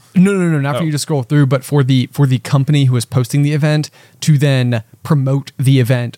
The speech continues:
Speaker 1: through some type of, like, paid
Speaker 2: Oh,
Speaker 1: advertising.
Speaker 2: I see. Like,
Speaker 1: So
Speaker 2: it's difficult to see the events.
Speaker 1: Right. Like, like how
Speaker 2: <laughs>
Speaker 1: many, this is, this almost goes back to the idea of, like, the early days of Facebook, you had, like, a wall.
Speaker 2: Yeah.
Speaker 1: And so, like, instead of having, like, the feed where you can see people posting all of their stuff all the time and always,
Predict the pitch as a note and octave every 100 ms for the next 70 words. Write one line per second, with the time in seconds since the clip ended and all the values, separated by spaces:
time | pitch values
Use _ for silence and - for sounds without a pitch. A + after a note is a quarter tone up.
0 | - - C3 A2+ C3 B2 A#2+ A#2 A#2 A2
1 | - B2 A#2+ A#2 A2+ C3 B2+ B2 A#2+ A#2
2 | G#2+ G#2 B2+ B2+ C#3 C#3 C#3+ - C#3+ C#3
3 | A2 G2 G2+ C#3 B2+ G2+ G#2+ A#2 A2 A2
4 | G#2+ F2 G#2+ - G#2+ G2 G2 G2+ G2+ F#2+
5 | - - - D#3+ E3+ E3 C3 A#2 D3 -
6 | D3+ C3+ F3 F#3 F3 F3+ F#3 B3+ F3+ E3+
7 | E3+ F#3+ E3+ E3 D3 C3 C3 - C3+ B2
8 | B2+ B2+ A#2+ A#2 _ C3+ - D3 D3 C#3+
9 | C3 B2 - B2 - B2 B2+ A2+ A#2+ A#2+
10 | - B2 A2+ A2 G2 G#2 B2 B2+ _ -
11 | C3+ B2 C#3+ - D3+ C#3 B2+ - C#3+ -
12 | D3 - F3+ E3 D#3 C3+ B2 A2+ - G#3
13 | F#3 C#3 A#2+ B2+ D3+ - A#2+ D#3 C#3+ B2+
14 | - B2+ A#2 A2 B2+ B2 C3+ A#2+ B2 A#2+
15 | A#2 - B2 A#2 A2 A#2+ A#2 A2 E3 D#3+
16 | C3 A#2+